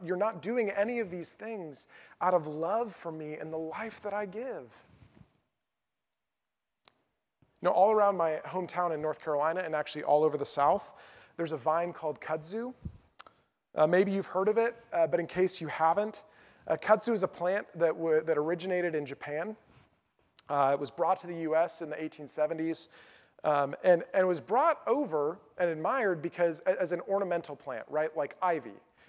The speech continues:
People would plant it around their homes so it would grow up the side of their homes, across gates, and they loved it because it had this beautifully sweet, it has this beautifully sweet-smelling bloom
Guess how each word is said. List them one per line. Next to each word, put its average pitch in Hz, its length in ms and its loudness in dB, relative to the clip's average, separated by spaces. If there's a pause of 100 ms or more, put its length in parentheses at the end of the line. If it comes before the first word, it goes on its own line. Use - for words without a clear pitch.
People 190 180 -2
would 175 120 0
plant 220 260 0
it 220 80 2
around 208 200 6
their 185 120 4
homes 180 340 2
so 175 100 -8
it 165 40 -4
would 156 120 -4
grow 170 200 4
up 185 100 0
the 175 60 -8
side 180 320 2
of 151 80 -6
their 156 100 0
homes, 170 380 -4
across 165 360 -2
gates, 165 540 -8 (1040)
and 202 140 4
they 196 80 4
loved 190 440 2
it 160 120 -2
because 165 300 -4
it 165 60 -2
had 170 200 -4
this 156 140 -8
beautifully 196 560 -6
sweet, - 340 -8
it 160 40 -6
has 175 160 -8
this 180 100 -10
beautifully 208 400 -6
sweet-smelling 175 800 -8
bloom 135 420 -10